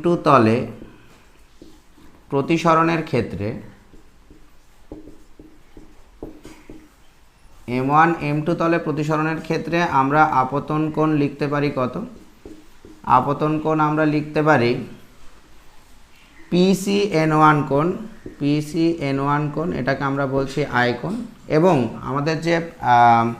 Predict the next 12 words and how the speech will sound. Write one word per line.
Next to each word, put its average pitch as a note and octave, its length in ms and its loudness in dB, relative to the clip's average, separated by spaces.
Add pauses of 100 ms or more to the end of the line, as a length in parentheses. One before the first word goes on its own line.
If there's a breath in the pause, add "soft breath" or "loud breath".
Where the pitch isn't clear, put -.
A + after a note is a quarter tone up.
(680 loud breath)
আহ, A#2 220 0
প্রতিসরণ F#3 580 6 (100)
কোণ, D3 140 2 (220)
তো - 60 -12 (120)
এটা E3+ 120 2 (100)
আমরা E3 160 4 (140)
একটা D#3+ 160 -4 (100)
নাম C#3+ 100 4 (100)
দিলাম, D3 200 -2 (100)
ধর C#3 120 0 (120)
কিউ C#3+ 140 -2 (140)
নাম B2+ 120 4